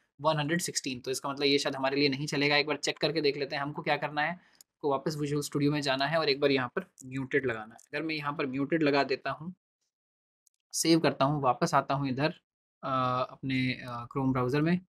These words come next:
देखिए इस बार ही ऑटो प्ले होना शुरू हो गया। मैंने कुछ नहीं किया, मैं फिर से इसको रीलोड करता हूँ, देखिए वीडियो ऑटो प्ले हो रहा है। यानी ये actually Chrome का इशू था। Chrome क्या कर रहा था, Chrome ये बोल रहा था, "भाई अगर आप वीडियो म्यूट नहीं कर रहे हो तो मैं ऑटो प्ले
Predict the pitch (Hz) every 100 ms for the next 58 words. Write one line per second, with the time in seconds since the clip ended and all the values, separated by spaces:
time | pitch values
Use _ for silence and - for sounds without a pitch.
0 | _ - 135 160 151 160 160 147 143 147
1 | 135 135 135 120 120 123 127 135 - 139
2 | 147 147 147 143 151 143 160 - 151 143
3 | 151 151 135 160 214 - _ _ - 135
4 | 151 139 156 131 131 127 113 113 127 156
5 | 170 202 - - - 170 165 156 170 170
6 | 143 151 147 147 - 165 160 160 151 139
7 | 147 - 160 151 147 143 147 143 147 147
8 | 143 143 151 143 151 151 135 151 147 156
9 | 175 180 160 131 143 143 202